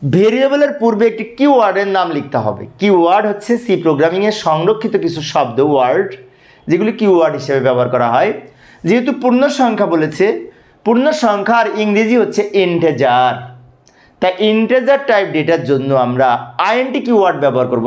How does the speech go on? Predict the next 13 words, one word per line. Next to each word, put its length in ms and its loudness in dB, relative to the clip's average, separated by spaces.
এই 100 2
যে 120 0
আইএনটি, 760 -2
আইএনটি 440 0
অবশ্যই 400 -2
small 380 2
লেটারে 280 0
লিখব, 280 -4
কারণ 280 -2
keyword 540 2
function 540 0
সি 140 0
programmer 500 0